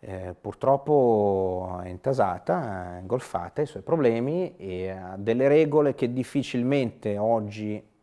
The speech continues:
si accetta siano rispettate. Le regole sull'assunzione delle prove, le regole sul contraddittorio,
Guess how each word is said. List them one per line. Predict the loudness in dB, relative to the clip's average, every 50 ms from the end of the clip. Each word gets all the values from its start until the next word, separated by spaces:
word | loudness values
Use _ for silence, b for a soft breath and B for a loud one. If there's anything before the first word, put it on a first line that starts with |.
| _ _
si | _ -10 -6 -6
accetta | -6 -4 -4 -4 -4 -4 -6 -10 -10
siano | -8 -8 -6 -6 -6
rispettate. | -8 -8 -10 -12 -12 -8 -8 -8 -8 -8 -14 -20 -18
Le | -14 -12 -10
regole | -8 -8 -8 -8 -10
sull'assunzione | -10 -12 -12 -12 -14 -16 -14 -12 -12 -10 -10
delle | -10 -10 -12 -4
prove, | 2 6 8 8 8 8 6 4
le | 0 0
regole | -4 -8 -10 -12 -14
sul | -14 -16 -14
contraddittorio, | -14 -14 -14 -12 -12 -12 -12 -14 -4 0 2 2 4 4 4 2 2 -2 -4